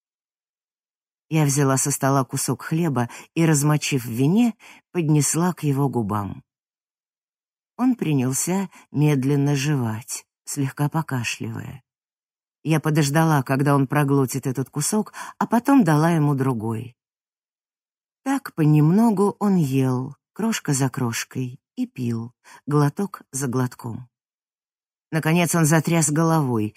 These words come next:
ещё немного, и его затошнит. «Мне холодно», проговорил он, не открывая глаз. «Мне снова холодно». Я забралась на кровать и улеглась рядом с ним.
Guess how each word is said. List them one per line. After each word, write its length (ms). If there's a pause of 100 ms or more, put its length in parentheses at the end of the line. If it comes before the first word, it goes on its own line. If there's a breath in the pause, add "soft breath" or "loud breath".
(140 loud breath)
ещё 360
немного, 640 (240 loud breath)
и 80
его 240
затошнит. 800 (880)
«Мне 360
холодно», 840 (220 soft breath)
проговорил 600
он, 140
не 80
открывая 520
глаз. 480 (280 loud breath)
«Мне 260
снова 540
холодно». 760 (1400)
Я 200
забралась 580
на 140
кровать 580 (100)
и 80
улеглась 640
рядом 340
с 160
ним. 340